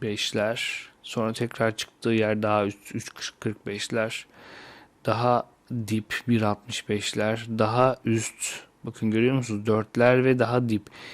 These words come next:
Yani burada başlangıç noktası olarak bakarsak şuraya, şu noktaya dip, tepe, daha dip, daha tepe,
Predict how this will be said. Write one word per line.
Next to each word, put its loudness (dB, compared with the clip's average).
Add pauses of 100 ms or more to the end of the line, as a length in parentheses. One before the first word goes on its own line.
(220)
Yani 2
burada 4 (480)
başlangıç 0
noktası -2
olarak 0
bakarsak -2
şuraya, -2 (1040)
şu -2
noktaya -2 (960)
dip, 2 (760)
tepe, -2 (1040)
daha 4
dip, 0 (760)
daha -2
tepe, -4